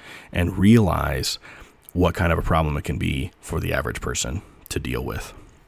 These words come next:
Uh, because you see, you say to yourself, "Well, you know, oh, these transparency regs aren't gonna do anything because people don't understand it." And it's like, yeah, that's exactly the problem. They can't understand it because it's too damn complex.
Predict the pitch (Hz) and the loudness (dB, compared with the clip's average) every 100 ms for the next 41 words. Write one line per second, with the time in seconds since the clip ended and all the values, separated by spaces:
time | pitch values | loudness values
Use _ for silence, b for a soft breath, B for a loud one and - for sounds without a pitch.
0 | - _ _ _ _ - B B B B | -20 _ _ _ _ -20 B B B B
1 | B B - 90 95 92 87 - 104 87 | B B -2 0 0 0 0 4 6 6
2 | 95 92 113 98 85 - 85 87 80 80 | 4 4 6 6 4 0 0 0 -2 -2
3 | 87 71 - B B B B - 73 67 | -4 -4 -6 B B B B -8 -6 2
4 | 131 - 87 - 107 101 85 92 95 90 | 2 2 0 0 2 2 2 0 2 0
5 | 85 78 127 120 - 90 95 87 85 - | 0 0 4 4 4 0 0 0 -4 -2
6 | 90 87 87 82 - 113 123 - - _ | -2 0 0 -2 -2 0 0 -2 -10 _
7 | - 95 90 87 - - 127 95 - - | -6 -4 -2 -4 -4 -4 -2 -2 -8 -2
8 | 107 - 90 98 101 - 92 - 104 113 | 0 0 -2 -2 -2 0 -2 0 2 2
9 | - - - b b b b b b - | 0 -6 -14 b b b b b b -2
10 | 98 - 120 113 87 - 107 117 - - | 0 4 6 6 4 2 2 2 2 0
11 | 90 87 - - 117 95 92 92 - 82 | -2 -2 -4 2 4 4 2 0 -2 -2
12 | - 110 90 - | 0 0 0 -6